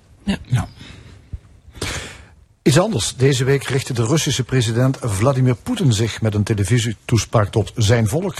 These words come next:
Speaker 2: en de rest van de wereld. Hij kondigde een gedeeltelijke mobilisatie aan en hintte op het gebruik van kernwapens. Ja, wat vonden jullie van de toespraak?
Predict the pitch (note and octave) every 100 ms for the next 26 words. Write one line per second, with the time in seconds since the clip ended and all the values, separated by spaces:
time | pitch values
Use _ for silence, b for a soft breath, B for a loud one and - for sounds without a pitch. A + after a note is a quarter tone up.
0 | - D#3 C3 C3 C#3 - B2+ D#3 C3+ G2+
1 | - - B B B B C3+ F#3 D#3+ B2+
2 | C3+ B2+ G#2 - A2+ D3 F3 C#3 B2 A2+
3 | G2+ G2 F2+ A2+ D3+ - F3 D3+ D#3+ D#3+
4 | C#3+ C3 D3+ D3 - B2+ - A#2 A#2 A#2
5 | - G#2+ F#2+ _ - F#3+ F#3+ A#2+ G#2 F#2+
6 | G2 F2 - - - b b b - D#2
7 | E2+ F2 - - G#2+ C#3 G3+ F#3 D#3+ -
8 | - C3+ - C3+ - C#3+ A#2+ - -